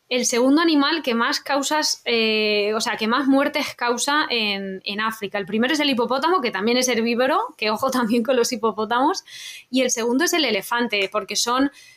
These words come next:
seres territoriales, son, eh, cuando van con, con crías son, pueden ser las madres muy agresivas, también los machos pasan por un estado de segregación hormonal o elevado que les hacen más agresivos.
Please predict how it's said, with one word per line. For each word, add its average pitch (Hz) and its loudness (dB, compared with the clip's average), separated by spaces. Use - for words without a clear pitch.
seres 269 0
territoriales, 254 0
son, 247 0
eh, 220 0
cuando 220 0
van 233 0
con, 233 0
con 214 -6
crías 240 -2
son, 226 0
pueden 226 -2
ser 220 -4
las 208 -4
madres 226 -4
muy 247 0
agresivas, 262 0
también 247 0
los 254 2
machos 269 0
pasan 262 0
por 240 0
un 247 4
estado 247 0
de 226 2
segregación 226 -2
hormonal 233 0
o 226 0
elevado 226 2
que 220 -4
les 208 -2
hacen 233 -4
más 247 0
agresivos. 262 0